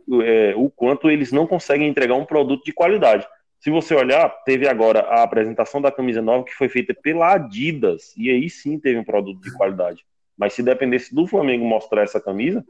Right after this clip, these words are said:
com certeza não teria feito um, uma, uma, uma, uma, um, um chama tão, tão, tão, é, atraente como foi feito a questão da, da, da Adidas aí.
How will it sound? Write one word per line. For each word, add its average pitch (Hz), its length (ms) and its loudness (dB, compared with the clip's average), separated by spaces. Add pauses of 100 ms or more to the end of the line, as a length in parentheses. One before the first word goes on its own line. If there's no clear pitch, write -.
(440)
com 190 160 0
certeza 185 440 0
não 311 140 -2
teria 170 240 2
feito 113 380 -2
um, 110 180 -2
uma, 110 300 -2
uma, 104 320 -2
uma, 101 440 -2 (800)
uma, 101 140 -2
um, 104 540 -2
um 110 40 -4
chama 117 400 -2
tão, 147 300 -2
tão, 156 540 -4 (120)
tão, 143 480 -2 (140)
é, 95 720 2 (260)
atraente 123 760 0
como 143 180 -4
foi 151 200 -4
feito 127 440 -6 (340)
a 101 140 0
questão 107 380 -4
da, 127 160 2
da, 107 400 2 (360)
da 107 180 2
Adidas 98 360 -2
aí. 90 180 -2